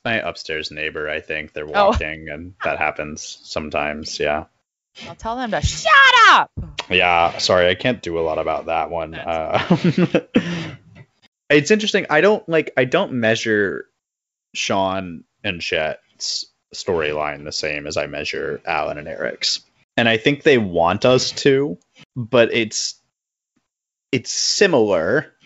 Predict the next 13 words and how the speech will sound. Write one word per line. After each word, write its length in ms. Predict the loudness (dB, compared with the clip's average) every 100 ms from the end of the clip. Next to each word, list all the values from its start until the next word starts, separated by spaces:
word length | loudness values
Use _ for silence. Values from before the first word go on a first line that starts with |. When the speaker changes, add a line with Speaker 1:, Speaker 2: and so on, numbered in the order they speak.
| -6
Speaker 1:
I 60 | 0
guess, 640 | 2 2 0 -4 -6 -6 -2
in 200 | -2 0
that 220 | -2 -4 -10 -8
both 360 | -2 0 0
of 100 | -2
them 220 | -2 -4
feature 680 | -4 -4 -4 -2 -2 -2 -4 -4
a 100 | -4
dad 640 | 0 2 2 2 0 -4 _ _ _ _ _ _ -16
who 260 | -8 -6 -4
is, 300 | -6 -6 -4
like, 380 | -2 -4 -8